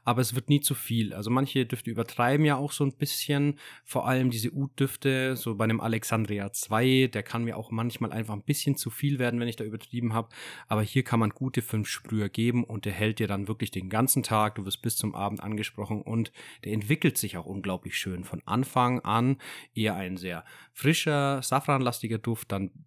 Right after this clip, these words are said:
dann irgendwie hin zu einem karamelligen, vanilligen, ja, balsamischen Duft. Also wirklich sehr, sehr toller Duft. Also für mich ein absoluter Tipp und Geheimtipp, weil der ist irgendwie auch immer noch so ein bisschen um, unterm Radar verschwunden.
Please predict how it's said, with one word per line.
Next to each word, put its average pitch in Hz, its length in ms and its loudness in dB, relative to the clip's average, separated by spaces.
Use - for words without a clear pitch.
dann 104 400 -4
irgendwie 104 400 -6
hin 117 300 0
zu - 120 -6
einem 98 200 -4
karamelligen, 104 800 0
vanilligen, 107 760 2
ja, 101 420 -6
balsamischen 104 760 2
Duft. - 320 -12
Also 101 220 -8
wirklich 113 320 -2
sehr, 123 320 2
sehr 117 400 2
toller 113 260 4
Duft. 151 280 2
Also 104 140 -2
für - 140 -2
mich 123 160 2
ein - 60 -8
absoluter 107 560 0
Tipp 156 280 4
und 110 100 2
Geheimtipp, 117 640 2
weil 104 100 2
der 107 300 2
ist 131 180 0
irgendwie 123 280 0
auch 110 100 -2
immer 120 160 2
noch 117 80 2
so 113 100 -2
ein 104 60 -2
bisschen 113 220 0
um, 117 260 -2
unterm 127 300 4
Radar 104 340 0
verschwunden. 117 880 -2